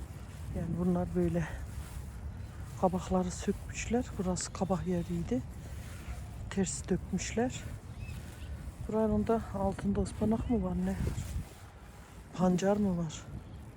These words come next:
Bir şey ekmişler işte. Üstünü kapatmışlar. Çilekler buradaydı. Çileklerin yeri buraydı.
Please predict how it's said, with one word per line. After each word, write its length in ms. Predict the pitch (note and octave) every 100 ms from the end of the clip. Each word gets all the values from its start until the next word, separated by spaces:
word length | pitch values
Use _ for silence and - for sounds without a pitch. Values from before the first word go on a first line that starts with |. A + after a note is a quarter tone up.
| - - - - - - - - - - - - - - - - - - - - - - - - - -
Bir 60 | -
şey 240 | - G3+
ekmişler 480 | F#3+ - D#3 - -
işte. 320 | - - G#3 - - - - - - - - - - - - - - - - - -
Üstünü 380 | - - - -
kapatmışlar. 800 | - - E3+ - - - F#3+ G3+ - - - - - - - - - - - -
Çilekler 440 | - G#3+ - A3+ G3
buradaydı. 560 | G#3 F#3+ G3+ G3+ F#3+ D#4+ - - - - - - - - - - - -
Çileklerin 560 | - G3 F3+ G3 F#3 F#3
yeri 300 | F#3 F3+ -
buraydı. 480 | G3 A3 A#3 A3+